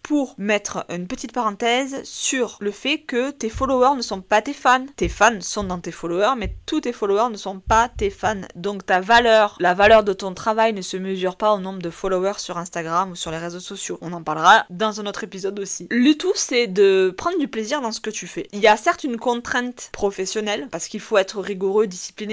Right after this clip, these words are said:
donc à mon sens, c'est professionnel. Il y a une contrainte professionnelle à se discipliner, à publier du contenu pertinent, intéressant, de qualité sur la plateforme que tu as choisie.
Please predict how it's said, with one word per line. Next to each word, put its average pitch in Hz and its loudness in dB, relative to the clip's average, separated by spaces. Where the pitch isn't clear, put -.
donc 185 -10
à 180 -6
mon 196 -10
sens, 226 -12
c'est 175 -8
professionnel. 220 -8
Il 208 2
y - 6
a 226 6
une 226 -2
contrainte 254 -2
professionnelle 262 -2
à 214 6
se - -10
discipliner, 240 -4
à 190 2
publier 214 -6
du 196 -12
contenu 226 -6
pertinent, 277 -4
intéressant, 247 -2
de 190 0
qualité 226 -4
sur - -4
la 240 6
plateforme 262 0
que 247 -8
tu - -6
as 262 0
choisie. 196 -2